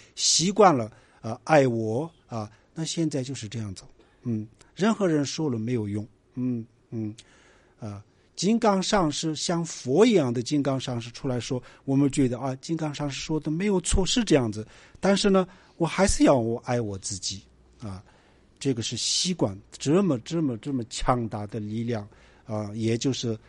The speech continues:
这个控制不了的这个，呃，这个，这个心呢，它实际上不需要任何根据的，啊，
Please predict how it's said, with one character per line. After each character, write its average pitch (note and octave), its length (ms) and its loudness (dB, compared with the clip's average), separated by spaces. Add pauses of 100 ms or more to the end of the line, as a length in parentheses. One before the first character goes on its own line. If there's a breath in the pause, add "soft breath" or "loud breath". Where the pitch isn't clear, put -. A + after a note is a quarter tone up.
(200 soft breath)
这 A2 160 -4
个 G#2+ 200 -4
控 B2+ 280 -2
制 A#2 140 -4
不 A#2 160 -6
了 G#2+ 220 -2
的 G#2 140 -10
这 G#2 160 -8
个， G2+ 200 -8 (380 soft breath)
呃， G2 220 -6
这 A2 160 -2
个， G#2+ 120 -2
这 G#2+ 140 -4
个 G2+ 160 -6 (480 soft breath)
心 A#2+ 300 0
呢， A#2 240 -2 (360)
它 E3 140 -2
实 - 180 0
际 D#3+ 120 -2
上 C3+ 180 -2
不 E3 160 -4
需 - 180 2
要 B2+ 140 8
任 D#3+ 240 4
何 A#2 180 -6
根 G2+ 220 -8
据 F#2+ 180 -14
的， - 480 -20
啊， G2 80 -16